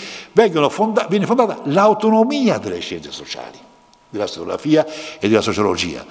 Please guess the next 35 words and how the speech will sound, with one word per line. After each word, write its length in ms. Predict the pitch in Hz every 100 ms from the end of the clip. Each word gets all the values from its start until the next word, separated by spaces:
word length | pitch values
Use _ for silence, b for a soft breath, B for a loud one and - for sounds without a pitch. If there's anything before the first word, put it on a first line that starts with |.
| B B B
perché 460 | - 160 165 120 -
l'autonomia 460 | 139 151 185 269 196
dalla 320 | 160 214 202
psicologia, 760 | - 220 226 220 208 214 104 - - -
quindi 400 | - 180 104 - B B B B B _ _ _
distruzione 520 | 135 160 202 - 226 180
del 100 | 147
costruttivismo, 840 | 139 139 123 123 120 104 131 160
inconsistenza 640 | 117 92 90 104 123 110 87
del 80 |
costruttivismo, 760 | 87 90 151 175 196 185 208 - B B B B B
contro 260 | - 240 185
lo 60 | 147
psicologismo, 800 | - 123 127 110 117 101 151 B B B
ma 120 | 147
viene 220 | 165 262 220
fuori 220 | 226 226
un'altra 580 | 220 185 226 - 160 -
importante 680 | 156 123 156 147 220 202 120
idea, 380 | 101 92 78 76 B B B _
perché 800 | 175 220 - 175 131 185 - -
voi 140 | 139 190
sapete 340 | 151 185 170
che 100 | 147
c'è 220 | - 185
quella 200 | 160 135
che 140 | 104 120
si 200 | - 180
chiama 300 | 147 143 135
la 160 | 123
teoria 580 | 123 156 139 143 143 120
cos-, 240 | - 110
questa 260 | - 104 104
conspiracy 480 | 117 - 143 135 135
theory, 300 | 156 131